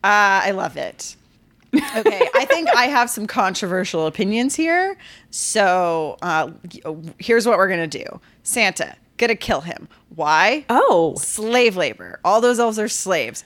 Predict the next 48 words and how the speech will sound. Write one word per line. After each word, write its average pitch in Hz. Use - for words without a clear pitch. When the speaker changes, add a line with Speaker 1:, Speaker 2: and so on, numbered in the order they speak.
Speaker 1:
Fuck -
you, 226
Santa. 190
Uh, 180
and 190
fuck 226
your 196
colonialist 180
ways. 135
Also, 285
Speaker 2:
Okay. 392
Speaker 1:
if 440
I 277
kill -
Santa, 180
I 247
become 208
Santa -
via 175
the 156
Santa 226
Claus 120
rule. 92
So -
I 359
wanna 277
be 262
fucking 240
Santa 349
Claus, 185
so -
I'm 202
gonna 226
murder 190
this 175
bitch 151
and, 151
uh, 156
take 170
over 156
the 147
North 135
Pole 123
and 156
free 123
all 127
the 147
elves. 160